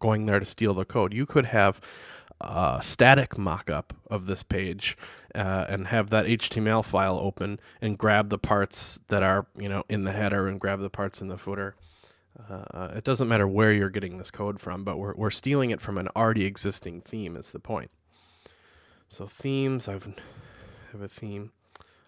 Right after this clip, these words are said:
Uh, in WordPress, the header stuff is, it comes in this header dot P H P file. Another mess, don't worry too much about it, but this is gonna show us what the opening page structure is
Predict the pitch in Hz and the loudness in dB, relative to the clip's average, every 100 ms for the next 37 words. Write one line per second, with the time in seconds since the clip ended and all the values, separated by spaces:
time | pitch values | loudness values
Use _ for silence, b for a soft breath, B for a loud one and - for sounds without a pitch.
0 | B 101 98 104 107 120 120 120 110 - | B -4 -4 -4 -4 -4 -2 -2 -2 -2
1 | 98 98 104 95 - 98 98 - 85 - | -6 -2 -2 -4 -4 -2 -2 -4 -14 -16
2 | - - - 110 107 98 82 - - 113 | -20 -20 -10 -8 -6 -6 -8 -10 -6 -2
3 | 104 82 - - 85 - - 123 - 104 | -2 -2 -6 -8 -8 -8 -6 -6 -2 0
4 | 104 98 - - 113 147 151 139 127 120 | 0 -4 -14 -8 0 4 4 4 4 4
5 | 113 - 131 113 101 101 - 175 139 - | 2 0 0 2 0 -2 -4 -2 -2 0
6 | 110 104 107 B B B 120 156 190 160 | 0 0 -2 B B B -2 2 2 0
7 | - 120 110 127 113 - - - - 143 | 0 2 4 4 4 2 -2 -2 -2 -2
8 | - 160 143 127 110 - 123 123 - - | 0 0 2 0 -2 0 0 0 -4 -4
9 | 95 107 - - 101 - 95 95 - | -2 -2 -2 0 0 -2 -6 -8 -12